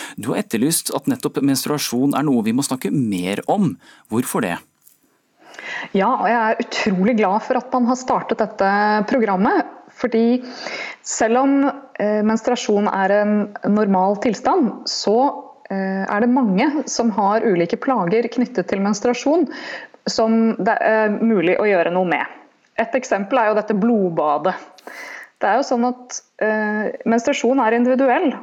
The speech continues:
Speaker 2: og mange kvinner som starter med menstruasjon oppfatter sin menstruasjon som en normal mens. Men enkelte blør jo enormt mye og bruker dobbel beskyttelse eller blør gjennom alt eller den type ting, og det finnes det god behandling for.
Speaker 1: Ja, du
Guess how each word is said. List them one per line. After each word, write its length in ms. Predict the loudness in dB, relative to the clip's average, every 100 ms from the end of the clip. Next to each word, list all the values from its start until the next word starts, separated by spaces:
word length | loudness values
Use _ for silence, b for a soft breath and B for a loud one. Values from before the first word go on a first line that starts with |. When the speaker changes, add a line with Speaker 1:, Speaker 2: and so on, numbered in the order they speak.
| 0
Speaker 2:
og 300 | 2 2 0
mange 280 | 0 0 -2
kvinner 240 | -2 -2
som 140 | 0 -2
starter 420 | 2 0 0 -2
med 120 | 0
menstruasjon 520 | 0 0 -2 0 2 0
oppfatter 400 | 0 -4 -2 -4
sin 440 | 0 2 2 0 -2 -2
menstruasjon 600 | -2 0 0 2 2 2
som 160 | 0 0
en 100 | 2
normal 340 | 2 2 0
mens. 340 | -2 -4 -8 -12 B B B B B -4
Men 100 | -2
enkelte 420 | -2 -2 0 0 2
blør 260 | 4 4
jo 100 | 2 2
enormt 440 | 2 2 2 0
mye 440 | 0 2 0 -4 -6
og 140 | -2 0
bruker 640 | 2 0 -2 0 0 0
dobbel 340 | 0 0 -2
beskyttelse 600 | 0 -2 -4 -4 -2 0
eller 140 | 2 2
blør 380 | 2 2 2 0
gjennom 260 | 0 -2 0
alt 340 | 0 -2 -2
eller 120 | 0
den 160 | 0 0
type 200 | -2 -2
ting, 200 | -2 -4 B B B B B
og 100 | 0
det 120 | 0 0
finnes 380 | -2 -2 -2
det 100 | -2
god 140 | 0 0
behandling 400 | 0 -2 -4 0
for. 160 | 0 0 -8 -20 _ -20 B B B
Speaker 1:
Ja, 80 | -2
du 180 | 0